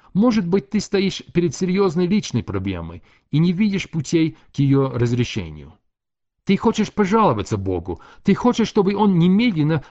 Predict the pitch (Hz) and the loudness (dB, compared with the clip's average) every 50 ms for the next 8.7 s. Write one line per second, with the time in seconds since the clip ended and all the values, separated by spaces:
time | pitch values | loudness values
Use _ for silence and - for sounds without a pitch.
0 | - - 196 220 - - 247 254 226 170 117 90 - - - 98 80 - - - | -6 -2 -2 -2 -2 0 0 2 2 2 0 -2 -6 -8 -10 -10 -12 -12 -16 -20
1 | - - _ _ _ _ _ _ _ _ _ _ _ _ _ _ _ _ _ _ | -20 -20 _ _ _ _ _ _ _ _ _ _ _ _ _ _ _ _ _ _
2 | _ 98 104 135 175 170 104 80 - _ _ _ _ _ _ _ _ _ _ 139 | _ -2 0 0 0 0 -2 -6 -10 _ _ _ _ _ _ _ _ _ _ -4
3 | 156 175 - - - 120 135 180 185 - - 220 214 170 113 92 - - 95 - | -4 -4 -4 -6 -6 -2 -2 -2 -2 -4 -4 -4 -2 -2 -2 -4 -6 -8 -14 -14
4 | - 92 85 - - - - _ - - _ _ _ _ _ _ _ _ _ _ | -14 -14 -16 -16 -18 -20 -20 _ -20 -20 _ _ _ _ _ _ _ _ _ _
5 | _ _ _ _ _ - - - 143 143 202 233 196 220 226 185 165 151 170 143 | _ _ _ _ _ -12 -4 -2 0 2 2 4 4 2 2 2 0 0 0 0
6 | - 113 101 90 87 92 98 104 - - - _ - 120 117 - - 214 208 190 | -2 -4 -4 -4 -2 -4 -4 -6 -6 -10 -12 _ -4 -4 -4 -2 0 0 0 2
7 | 190 175 143 160 170 160 139 127 110 123 131 123 120 98 98 92 92 95 110 107 | 0 -2 -2 -2 0 2 2 2 2 2 0 0 0 0 -2 -2 -2 -4 -4 -4
8 | 120 107 110 117 107 101 - - - - 87 82 - | -2 -2 0 0 0 -2 -4 -6 -10 -14 -14 -14 -16